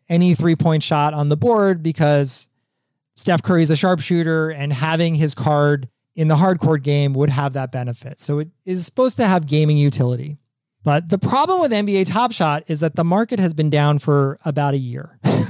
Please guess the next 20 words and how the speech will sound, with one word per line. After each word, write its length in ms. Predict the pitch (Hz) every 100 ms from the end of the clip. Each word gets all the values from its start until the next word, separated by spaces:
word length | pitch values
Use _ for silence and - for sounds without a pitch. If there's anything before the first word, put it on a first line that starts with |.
| 180 165 254 240
So 540 | - - 156 156 143 _ _ _ _ _ 233 320 - _ _ _ -
I 180 | 226
got 200 | 302 349
involved 340 | 349 262 208 190
in 60 |
N 100 | 185
B 120 | 180 175
A 60 |
Top 200 | 165 165
Shot 180 | - 151
about 220 | 143 151
a 20 |
year 220 | 202 269 262
ago 260 | 190 170
because 340 | 156 165 175 - -
I 180 | 175 208
felt 340 | - 175 156
fomo 640 | - 156 147 143 135 120
in 60 | 123
it. 140 | 120